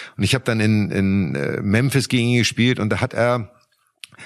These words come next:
nur Faxen mit den Zuschauern gemacht und nur rumgeblöd. Es war schon zum Ende seiner Karriere. Ich glaube, es war sogar zweiundneunzig. Und ich habe mich tierisch aufgeregt. Ich habe dann in der Pressekonferenz irgendwann gesagt, „Weißt du, wenn solche Leute auf der Tour spielen, egal ob mein Vorbild oder nicht, dann höre ich auf, Tennis zu spielen, weil das hat mit Tennis nichts zu tun.“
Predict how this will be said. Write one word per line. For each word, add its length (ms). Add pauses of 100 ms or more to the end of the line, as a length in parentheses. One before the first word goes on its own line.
(300)
nur 360
Faxen 480
mit 120
den 140
Zuschauern 500
gemacht 380
und 80
nur 160
rumgeblöd. 500
Es 140
war 140
schon 140
zum 120
Ende 220
seiner 240
Karriere. 180
Ich 60
glaube, 160
es 80
war 80
sogar 180
zweiundneunzig. 720 (500)
Und 80
ich 120
habe 100
mich 120
tierisch 280
aufgeregt. 220
Ich 60
habe 100
dann 100
in 40
der 120
Pressekonferenz 400
irgendwann 220
gesagt, 180
„Weißt 220
du, 80
wenn 100
solche 240
Leute 280
auf 100
der 160
Tour 180
spielen, 240
egal 240
ob 100
mein 120
Vorbild 260
oder 100
nicht, 220
dann 140
höre 100
ich 140
auf, 100
Tennis 280
zu 120
spielen, 320
weil 80
das 140
hat 100
mit 140
Tennis 260
nichts 260
zu 100
tun.“ 320